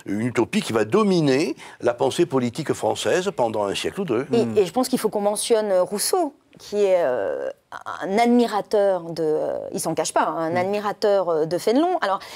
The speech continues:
Speaker 2: il, il y a une tradi-, enfin, nous, on est très surpris parce que, euh, on passe notre temps à citer, à citer exactement. Moi, quand je cite, euh,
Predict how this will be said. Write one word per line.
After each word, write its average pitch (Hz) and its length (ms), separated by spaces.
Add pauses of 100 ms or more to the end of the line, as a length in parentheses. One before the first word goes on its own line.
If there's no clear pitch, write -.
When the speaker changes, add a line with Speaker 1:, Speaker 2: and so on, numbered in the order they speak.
(140)
Speaker 2:
il, 226 360
il 254 60
y - 20
a 311 60
une 269 120
tradi-, 233 360
enfin, 226 160
nous, 240 140
on 208 300
est 214 140
très 233 140
surpris - 480
parce 180 200
que, 175 120
euh, 170 320
on 180 100
passe 196 220
notre 202 180
temps 220 160
à 180 60
citer, 233 760
à 175 120
citer - 280
exactement. 208 600
Moi, 190 160
quand 202 140
je - 80
cite, - 260
euh, 175 140